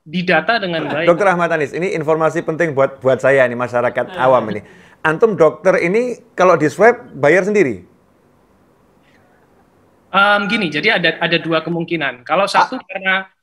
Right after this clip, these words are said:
Speaker 1: tracing kontak, karena kita habis kontak dengan misalkan ada satu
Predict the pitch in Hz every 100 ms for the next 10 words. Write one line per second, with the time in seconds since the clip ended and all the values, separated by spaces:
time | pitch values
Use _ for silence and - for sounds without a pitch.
0 | _ - 185 180 196 180 180 151 151 -
1 | - _ _ 147 151 170 180 180 _ 156
2 | 208 180 160 - 143 135 190 180 151 156
3 | 156 147 135 135 131 175 160 143 147 135
4 | - 156 165 175 175